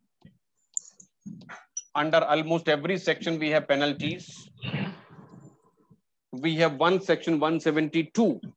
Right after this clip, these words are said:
One seventy-two is pertaining to directors, and that is in relation to a qualification and appointment of director. Last section, one forty-nine, penalty.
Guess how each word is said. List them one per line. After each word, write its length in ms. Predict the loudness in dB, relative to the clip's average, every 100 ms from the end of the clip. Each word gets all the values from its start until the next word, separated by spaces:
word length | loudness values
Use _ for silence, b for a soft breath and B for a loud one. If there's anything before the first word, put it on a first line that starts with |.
| _ _ -20 -20 -18 -8 -6 B B B B B
One 260 | 0 2 4
seventy-two 540 | 4 4 2 2 2
is 60 | 0 2
pertaining 360 | 0 2 0
to 120 | 0 0
directors, 500 | 2 0 -2 -4 -2
and 100 | -4
that 140 | -2
is 80 | -2
in 100 | -2
relation 400 | -2 -4 -4 -4
to 140 | -2
a 100 | -2 -4
qualification 640 | -4 -2 -2 -4 -6 -4
and 80 | -4
appointment 360 | -2 -2 -2 -2
of 80 |
director. 320 | -2 -2 -4 -4
Last 380 | -2 0 0
section, 320 | -2 -4 -2 -2
one 180 | -2
forty-nine, 440 | -4 -6 -4 -6 -2
penalty. 500 | 0 0 0 -2